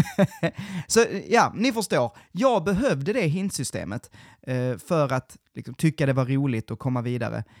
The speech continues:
Sen tyckte jag också det Special Edition var väldigt bra på grund av att jag, eh, jag tycker om det här att man kan gå mellan den gamla stilen och den modernare stilen. Jag tror också att,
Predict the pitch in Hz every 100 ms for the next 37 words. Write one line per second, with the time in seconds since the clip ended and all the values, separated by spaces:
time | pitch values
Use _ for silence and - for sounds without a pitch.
0 | - - _ _ - 240 262 214 233 226
1 | - - 185 214 185 165 - - 185 151
2 | 143 135 135 - 135 135 139 151 131 123
3 | 143 139 127 127 135 120 117 - - 147
4 | 156 170 135 127 - 151 131 123 - 123
5 | 143 135 123 120 123 120 120 117 117 -
6 | - 170 - 180 190 190 147 165 151 131
7 | 131 139 143 147 120 131 151 170 123 117
8 | - 127 131 143 147 135 165 - 208 180
9 | 175 190 - - 247 - 254 240 247 233
10 | 135 98 - - - - - 123 - _
11 | _ _ _ _ _ _ _ _ - 156
12 | 156 165 196 180 - 220 202 - - -
13 | 127 - - - - 143 127 - -